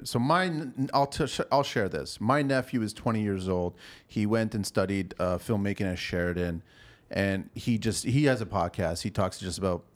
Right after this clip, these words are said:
film and movies and stuff like that. And then all of a sudden, he shared a post on, on his page saying that he got into crypto, had a digital wallet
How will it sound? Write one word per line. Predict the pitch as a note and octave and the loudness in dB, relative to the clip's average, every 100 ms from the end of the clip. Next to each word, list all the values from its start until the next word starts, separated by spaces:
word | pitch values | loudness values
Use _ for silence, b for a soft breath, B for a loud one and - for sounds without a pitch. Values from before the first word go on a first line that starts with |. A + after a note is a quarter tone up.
| _ | _
film | - F2 F2 | -2 -2 0
and | E2+ E2+ E2+ - | -2 -4 -6 -6
movies | F#2+ F2+ E2+ F2+ | -4 -2 -4 -6
and | F2 E2+ | -8 -6
stuff | F2+ F2 | -6 -4
like | F2 | -2
that. | F2+ E2+ - | 0 -2 -2
And | - G2 | -2 0
then | |
all | G#2 A2 | 0 0
of | |
a | |
sudden, | A2 G#2 | 0 0
he | G2+ | 0
shared | - G#2+ F#2+ | 0 0 0
a | |
post | - A2 F#2+ - | 0 0 0 -4
on, | - F#2+ F#2+ F2+ | -2 0 0 -2
on | F2+ F2+ | -2 -2
his | E2+ | -4
page | - A#2+ A#2 G2 - B B B B B | -2 0 2 0 -4 B B B B B
saying | - A#2 G#2+ G#2 | 0 2 2 2
that | G#2 G2 | 2 2
he | B2 G#2+ | 0 0
got | G#2+ A2 A2 | 4 4 2
into | G#2+ G#2+ | 0 -2
crypto, | G#2 G2+ F2+ - F#2+ A2 _ - | -2 -2 -2 -2 -2 -2 _ -2
had | G#2+ | 0
a | G2+ | 2
digital | F#2+ F2+ F#2+ F2+ | -2 -2 -2 0
wallet | F2+ F2+ F#2 F#2 | 2 2 0 -2